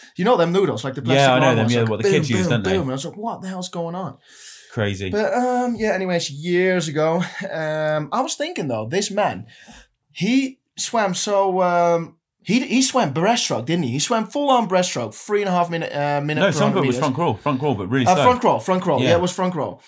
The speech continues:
Speaker 1: And it was actually amazing to see how slow he can go. So I was thinking, if you'd had to do a race, so normally you'd have track cyclists, right? They do this track
Speaker 2: The kir-,
Speaker 1: stand.
Speaker 2: yeah, where they, like, do
Speaker 1: They
Speaker 2: the
Speaker 1: do the track
Speaker 2: sprint.
Speaker 1: stand. And you wanna be as slow as possible to the start, 'cause once you're over, you're in first, right? You need to start.
Speaker 2: Yeah, yeah.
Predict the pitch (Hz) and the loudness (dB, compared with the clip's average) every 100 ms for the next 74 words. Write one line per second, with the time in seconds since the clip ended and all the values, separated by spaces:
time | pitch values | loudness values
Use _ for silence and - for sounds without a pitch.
0 | _ 175 202 - 220 226 226 202 180 190 | _ -2 -2 0 -2 -2 -2 0 2 2
1 | 202 180 156 135 190 151 143 170 165 165 | 0 -2 -2 -4 -2 -2 -2 0 2 2
2 | 160 143 156 127 - 170 208 196 190 165 | -2 0 0 0 0 2 2 0 -2 -2
3 | 117 113 - - - 202 233 - 262 214 | -6 -10 -16 -20 -4 -2 -2 0 0 2
4 | 202 202 185 185 165 151 120 110 160 170 | 0 0 0 0 0 0 -2 -2 -2 0
5 | 196 180 151 151 147 147 - 175 147 - | 0 0 -2 -2 -2 -4 -2 -2 -2 -2
6 | 123 110 107 107 120 139 147 147 143 139 | -6 -6 -10 -8 -6 -4 -4 -2 -2 -4
7 | - 147 113 156 147 123 135 117 120 120 | -2 -2 2 4 4 4 2 4 2 2
8 | 117 110 151 165 151 - 143 - 131 113 | 2 2 0 0 2 2 2 0 -2 0
9 | 143 156 156 160 160 143 - 180 175 175 | 0 0 0 -2 -2 -2 -2 0 2 4
10 | 180 170 156 - 160 - 143 131 135 127 | 4 2 0 0 0 0 -2 -2 -4 -2
11 | 156 131 113 135 147 147 147 143 135 123 | 0 0 -2 -4 -2 -2 0 2 2 0
12 | 123 120 135 120 107 113 127 131 117 - | -4 -4 -4 -4 -4 -4 -4 -4 -6 -4
13 | 135 110 104 107 101 98 | -4 -4 -2 0 0 -2